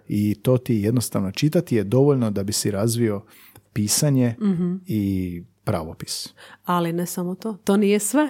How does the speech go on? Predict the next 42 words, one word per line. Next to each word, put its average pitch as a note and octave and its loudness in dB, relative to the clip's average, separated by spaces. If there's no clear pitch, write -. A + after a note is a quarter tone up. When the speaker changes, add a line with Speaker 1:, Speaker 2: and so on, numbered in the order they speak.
Speaker 1:
Da, C#3+ 0
to - -4
nije A2 0
sve. G3 4
Speaker 2:
E, G3 2
ti B3 0
tijekom G#3 2
čitanja C4 2
ne G#3 2
možeš G#3+ 0
raditi F#3 0
ništa F#3 0
drugo. D3 -2
Ne, F3+ 0
ne F#3 4
možeš F3+ 0
raditi F#3 0
ništa F#3 0
drugo F3 0
aktivno, D3+ -4
možemo C#3 -4
to C#3 2
Speaker 1:
Da, A#2 4
Speaker 2:
tako A#2+ -2
reći. C#3 0
Speaker 1:
da. - 2
Speaker 2:
Možeš F#3 0
slušati F3+ 0
neku F#3 0
glazbu F3+ 2
u F3+ 0
pozadini, G#3+ 2
Speaker 1:
Mhm. A#2+ 0
Speaker 2:
ali A3+ 4
ti A3+ 2
dok F#3 0
čitaš, G#3+ 0
ti G3+ 2
radiš F#3 0
samo F3+ 0
to. - -8
Speaker 1:
Mhm. A2 4